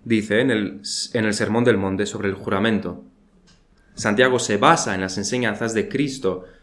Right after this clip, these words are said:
sobre el juramento en el Sermón del Monte. Y nuestro Señor no está anulando de ninguna manera la ley,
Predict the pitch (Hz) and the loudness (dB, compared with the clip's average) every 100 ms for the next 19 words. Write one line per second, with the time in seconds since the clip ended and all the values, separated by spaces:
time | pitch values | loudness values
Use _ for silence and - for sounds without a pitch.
0 | - - 107 101 90 - 98 110 107 98 | -10 -2 2 2 0 -2 2 2 2 -2
1 | - - - 98 - 95 98 98 101 107 | -8 -10 -10 -8 -6 -8 -6 -6 -2 -2
2 | 98 90 - - _ - - _ _ _ | -2 -4 -8 -20 _ -20 -20 _ _ _
3 | _ _ _ 120 107 101 95 107 104 143 | _ _ _ -2 -2 -2 -4 0 2 2
4 | 117 101 101 95 95 110 107 95 107 - | 2 -2 0 -2 2 2 2 0 -2 -2
5 | 104 95 92 107 151 151 143 101 95 92 | -2 0 0 0 0 0 -2 0 0 0
6 | - 98 92 104 92 - | -4 -4 0 2 2 -2